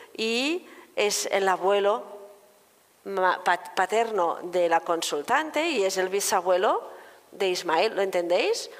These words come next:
O sea que la memoria viene de este lado. Cuando hay un excluido, de alguna manera él está representando al ausente, está representando al excluido,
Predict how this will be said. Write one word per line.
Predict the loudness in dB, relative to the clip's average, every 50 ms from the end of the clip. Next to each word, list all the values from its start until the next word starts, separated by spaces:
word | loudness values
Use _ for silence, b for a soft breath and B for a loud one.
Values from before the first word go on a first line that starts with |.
| B B -10
O | -4
sea | -4 -4 -2
que | 0 0 2
la | 4 4 2 2
memoria | 0 -2 0 2 2 2 2 2 2 0 2
viene | 2 0 2 2 2 2
de | 0 0
este | 0 -2 -2 -2 -2
lado. | 2 2 4 2 2 0 -4 -6 B B B B B B B 0
Cuando | 2 2 2 2 2 2 4 4
hay | 4 2 0 -4
un | -2 0
excluido, | 0 0 2 0 0 -2 -2 -2 -2 0 0 2 2 2 0 2 2 2 2 2 2 0 -4 B B B B B B B B B
de | -2 2 2
alguna | 2 2 2 2 2 2 2
manera | 2 2 2 2 4 4 4 4 4 0 -4 0 2
él | 2 4 4 2 0 -2 -4 -6 -10 -16 -16 -6 -2
está | -2 -2 -2 -4 -6 -8 -4 -2
representando | -2 -2 0 -2 -2 0 0 0 0 0 2 2 2 2 2 2 2 2 2 2 2
al | 0 2 4
ausente, | 2 2 2 0 -2 0 0 0 0 0 0 -2 -2 -2 -2 -6 B B B B B B B
está | -6 -6 0 0 2
representando | 2 2 2 0 0 0 0 0 2 4 4 4 4 2 2 0 2 4
al | 2 2 2
excluido, | 0 -4 -4 -6 -8 -6 -2 0 0 2 2 2 2 2 2 2